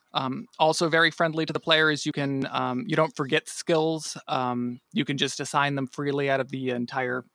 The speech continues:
set of skills you've learned. Um, so if one boss is weak to physical, you can certainly just, uh, equip all your characters, uh, with physical attacks, the best physical attacks, and then unequip them when you're done.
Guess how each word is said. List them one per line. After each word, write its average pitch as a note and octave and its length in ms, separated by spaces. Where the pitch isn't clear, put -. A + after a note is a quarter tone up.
set D3 200
of - 80
skills C#3 340
you've C3+ 140
learned. F#3+ 420
Um, B2+ 360
so B2 480
if E3+ 160
one C3+ 200
boss C#3 240
is C3+ 120
weak C#3+ 180
to C3 80
physical, D3 600
you C3+ 100
can C3 140
certainly C#3 380
just, B2 300
uh, B2+ 200
equip C#3+ 260
all D3 140
your C#3+ 100
characters, C#3+ 560
uh, B2+ 180
with B2+ 200
physical D3 400
attacks, C#3+ 720
the - 160
best C#3+ 200
physical D3 280
attacks, D3 340
and C#3+ 80
then C#3 100
unequip D3+ 380
them D3+ 140
when D3 140
you're D3 100
done. D#3 380